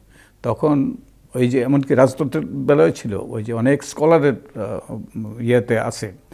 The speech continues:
হবস, তারপরে আরও অন্যান্যদের, আহ, লেখনীতে আছে। এমনকি রাজতন্ত্রের ক্ষেত্রেও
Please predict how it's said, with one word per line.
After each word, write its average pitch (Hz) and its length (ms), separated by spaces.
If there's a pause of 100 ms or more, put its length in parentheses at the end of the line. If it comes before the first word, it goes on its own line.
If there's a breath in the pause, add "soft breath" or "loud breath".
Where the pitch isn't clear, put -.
(200 loud breath)
হবস, 110 440
তারপরে 104 500
আরও 110 280
অন্যান্যদের, 107 720
আহ, 101 260 (400 loud breath)
লেখনীতে 113 460
আছে। 98 320 (360 loud breath)
এমনকি 156 340
রাজতন্ত্রের 123 580
ক্ষেত্রেও - 460